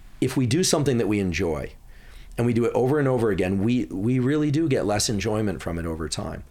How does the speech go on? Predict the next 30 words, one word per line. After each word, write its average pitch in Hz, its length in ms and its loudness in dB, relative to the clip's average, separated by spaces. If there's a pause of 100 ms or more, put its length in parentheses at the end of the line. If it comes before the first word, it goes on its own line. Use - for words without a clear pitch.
So - 160 -2
this 120 140 2
goes 107 180 0
back 107 200 2
to 113 60 0
what 98 60 2
we 92 60 0
were 90 60 0
talking 95 200 0
about 90 200 0
earlier 92 280 2
about 82 220 -2
the 78 40 -8
phones. 120 540 0 (480)
But - 240 0 (140)
so 156 240 2
if 139 160 0
we 139 100 2
enjoy 135 320 2
something, 95 500 -2 (840)
person, 127 340 2
place, 117 340 0
thing, 131 220 2
activity, 104 480 2
anything, 107 460 0 (960)
taking 147 340 2
some 143 160 0
space 135 340 0
from 98 200 0
that 80 260 -6